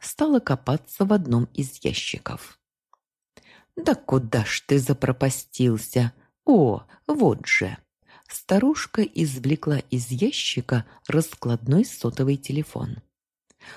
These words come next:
"У меня тут связь плохо ловит, нужно на улицу выйти.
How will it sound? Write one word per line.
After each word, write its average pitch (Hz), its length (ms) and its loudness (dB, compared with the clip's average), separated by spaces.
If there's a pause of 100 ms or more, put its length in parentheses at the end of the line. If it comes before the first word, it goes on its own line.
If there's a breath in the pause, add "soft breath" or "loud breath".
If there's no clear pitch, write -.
(180 loud breath)
"У 330 120 2
меня 165 360 6
тут 147 320 0
связь - 640 -2
плохо 123 400 2
ловит, 135 560 0 (280 loud breath)
нужно 226 480 4
на 185 140 6
улицу 131 580 0
выйти. - 560 -4